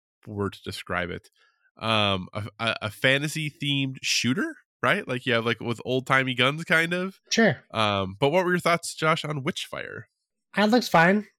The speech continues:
Speaker 2: Uh, I was kinda checked out of the show at this point when this came on. So
Speaker 1: Okay.
Speaker 2: if I'm gonna be honest, I didn't really pay too much attention to it.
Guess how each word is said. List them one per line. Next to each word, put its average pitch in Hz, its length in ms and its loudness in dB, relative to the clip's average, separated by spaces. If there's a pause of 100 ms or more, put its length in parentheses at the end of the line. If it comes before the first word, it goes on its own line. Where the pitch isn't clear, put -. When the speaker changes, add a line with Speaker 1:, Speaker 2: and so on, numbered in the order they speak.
(120)
Speaker 2:
Uh, 165 40 -2
I 170 360 6
was 175 140 4
kinda 170 240 4
checked 156 280 0
out 151 320 4
of 147 100 0
the 139 80 4
show 143 280 4
at 131 120 2
this 131 180 2
point 139 280 2
when 135 120 4
this 127 180 4
came 120 240 2
on. 131 560 2
So - 280 2 (140)
Speaker 1:
Okay. 120 440 2 (120)
Speaker 2:
if 135 160 0
I'm 123 100 2
gonna 123 180 4
be 123 100 4
honest, 135 400 2
I 123 220 2 (1200)
didn't 139 180 0
really 135 220 6
pay 135 220 2
too 131 280 0
much 131 260 6
attention 135 440 2
to 175 200 4
it. 196 220 4